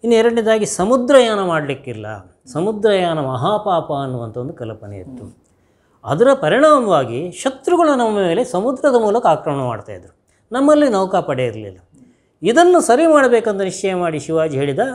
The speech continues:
"ಸಮುದ್ರಯಾನ ಮಹಾಪಾಪ ಅನ್ನೋದು ಬಹಳ ದೊಡ್ಡ, ದೊಡ್ಡ ಒಂದು ಮೂಢನಂಬಿಕೆ ಅದು." ಅದಕ್ಕೋಸ್ಕರ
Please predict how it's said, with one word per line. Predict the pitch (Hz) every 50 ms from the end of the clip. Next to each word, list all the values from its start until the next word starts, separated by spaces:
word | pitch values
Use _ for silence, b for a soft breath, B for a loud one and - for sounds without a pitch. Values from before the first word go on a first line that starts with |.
| 247 - b b b b b
"ಸಮುದ್ರಯಾನ | - - 127 139 190 226 226 226 - 233 214 208 196 185
ಮಹಾಪಾಪ | 170 160 147 131 170 180 160 160 165 156 151 - 151
ಅನ್ನೋದು | 143 135 131 131 120 120
ಬಹಳ | 117 120 120 120
ದೊಡ್ಡ, | 147 143 127 127 127 135 127 123 143 160 147 139
ದೊಡ್ಡ | 147 143 143
ಒಂದು | 139 135 131 123
ಮೂಢನಂಬಿಕೆ | 117 156 240 262 285 247 202 160 135 131 - - 113
ಅದು." | 101 92 95 - _ _ _ _ _ _ _ _ -
ಅದಕ್ಕೋಸ್ಕರ | 208 220 220 196 220 214 214 - - 240